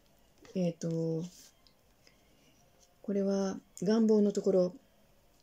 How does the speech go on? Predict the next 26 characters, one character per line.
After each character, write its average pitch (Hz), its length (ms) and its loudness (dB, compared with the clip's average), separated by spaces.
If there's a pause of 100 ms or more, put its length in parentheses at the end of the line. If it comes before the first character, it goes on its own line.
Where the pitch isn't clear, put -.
(100)
願 214 200 0
望 214 140 2
は 208 80 0
二 226 140 2
番 208 280 2
の、 214 420 2 (1600)
え 180 100 -6
ー - 40 -8
と、 175 440 -4 (300)
女 240 260 2
教 233 200 -2
皇。 214 240 -4
さ 269 120 -4
っ - 40 -6
き 226 100 -4
出 202 100 2
ま 233 140 0
し 269 40 -6
た 233 100 -4
よ 185 80 0
ね、 175 80 0
女 185 240 0
教 175 180 -4
皇 175 140 -6
っ 170 40 -6
て。 - 280 -10